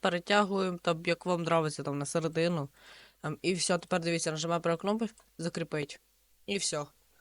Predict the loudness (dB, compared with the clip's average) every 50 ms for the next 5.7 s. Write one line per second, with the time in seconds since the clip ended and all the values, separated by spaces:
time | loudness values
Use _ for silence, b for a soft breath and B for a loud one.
0 | B B B B B B B -8 -4 0 0 0 0 -2 -4 -6 -6 -4 -2 -4
1 | -4 -4 -4 -4 -4 -4 -4 -4 -2 -2 -2 -2 -2 -6 -10 _ _ _ _ _
2 | _ _ _ _ _ _ _ _ _ _ _ _ _ _ _ _ _ _ -20 -20
3 | -20 -20 _ _ -6 -6 -2 2 4 4 6 4 2 0 -6 _ _ _ _ _
4 | _ _ _ _ _ _ b b b b b b b b b b 0 4 6 6
5 | 6 4 0 -4 -6 -6 -4 0 2 2 2 0 -4 -8